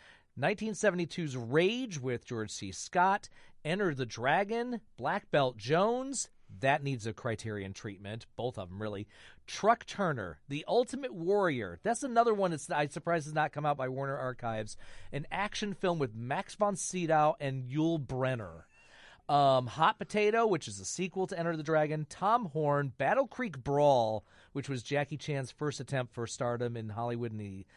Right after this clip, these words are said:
late seventies, early eighties. High Road to China. He produced Jim Cotta.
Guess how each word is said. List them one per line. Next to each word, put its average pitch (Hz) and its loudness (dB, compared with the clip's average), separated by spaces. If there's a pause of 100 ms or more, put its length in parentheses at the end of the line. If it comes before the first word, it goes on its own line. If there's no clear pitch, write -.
(260)
late 123 -4
seventies, 117 -4
early 110 -4
eighties. 143 -2 (300)
High 180 2
Road 180 2
to 135 -4
China. 190 2 (220)
He 156 -8
produced 165 0
Jim 139 0
Cotta. 180 8